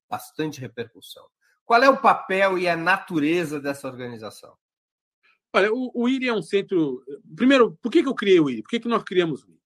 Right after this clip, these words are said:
Speaker 2: Criei, criei o iri em dois mil e dezesseis, eh, quando eu sugeri, eh, que a Operação Lava Jato fosse, na realidade, que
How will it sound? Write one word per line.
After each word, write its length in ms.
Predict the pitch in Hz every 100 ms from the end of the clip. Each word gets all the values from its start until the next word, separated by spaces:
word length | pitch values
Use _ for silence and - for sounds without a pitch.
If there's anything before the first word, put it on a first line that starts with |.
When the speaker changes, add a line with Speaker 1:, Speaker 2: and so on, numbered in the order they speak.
| _
Speaker 2:
Criei, 300 | 170 196 202
criei 240 | 202 220
o 80 | 196
iri 160 | 208 202
em 140 | 180
dois 200 | 175 147
mil 140 | 147
e 40 | 139
dezesseis, 680 | 131 156 - 190 165 - _ _ _ _ _ _ _ -
eh, 200 | 156 165 -
quando 240 | 240 247
eu 100 | 233
sugeri, 640 | - 220 190 151 139 117 _ _ _ _ _
eh, 320 | 151 147 143 - _ _ _ -
que 140 | 185
a 60 | 175
Operação 420 | 160 175 151 185
Lava 260 | 160 156
Jato 240 | 127 139 -
fosse, 320 | 165 147 135 -
na 100 | 160
realidade, 420 | 170 170 214 185
que 320 | 160 185 139